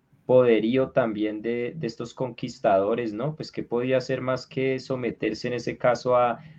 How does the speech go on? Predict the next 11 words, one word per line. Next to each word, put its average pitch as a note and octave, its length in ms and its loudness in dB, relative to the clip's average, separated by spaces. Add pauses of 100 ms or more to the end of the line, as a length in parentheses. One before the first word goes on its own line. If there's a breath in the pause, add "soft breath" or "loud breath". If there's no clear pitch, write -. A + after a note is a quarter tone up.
(260 loud breath)
a, A2 580 4
a A#2 60 6
Hernán A2+ 380 0
Cortés B2+ 640 0
y C3 40 2
a C3 60 2
su B2+ 160 -6
séquito, A#2 640 -6 (220 soft breath)
y B2 100 -6
sin B2 240 -6
embargo, A#2+ 960 4